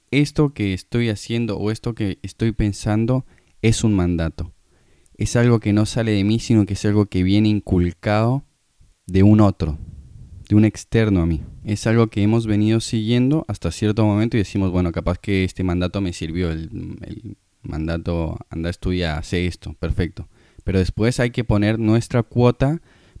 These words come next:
para así ver hasta qué punto es un mandato y qué punto ya tenemos nosotros para tomar una decisión respecto a eso,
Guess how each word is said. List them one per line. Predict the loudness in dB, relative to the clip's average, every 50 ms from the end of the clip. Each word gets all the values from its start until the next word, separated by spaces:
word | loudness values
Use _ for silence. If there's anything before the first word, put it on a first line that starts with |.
| _ _
para | 0 2 2 2 2 0 -2 -4 -8 _ _ _ -18 -16 -16 -14 -8
así | -6 -4 -4 -4 -4 -8 -6 -2 0 0 0 0 -4 _ _ _ _ _ _ _ _ _ _ _ _ _ _ _ _
ver | -8 -2 0 0 0
hasta | 0 -2 -2 -4 -6 -6
qué | -4 -6 -6
punto | -2 0 0 0 0 0
es | -2 0
un | 0 2
mandato | 2 2 2 0 -2 -2 -4 -6
y | -2
qué | -2 -4
punto | -2 0 -2 0 2 2
ya | 2 2 0 0
tenemos | 0 0 2 2 2 2 0 0 0
nosotros | 0 -2 -2 -2 0 -2 -2 0 0 -4 -4 -4 -6 -10 _ _ -6
para | -4 -2 -2 0
tomar | 0 0 2 2 2
una | 2 2 2
decisión | 2 0 0 -2 -6 -6 0 4 6 6 6
respecto | 4 2 0 2 0 0 0 0 -4 -4
a | -4
eso, | -4 -8 -12 -20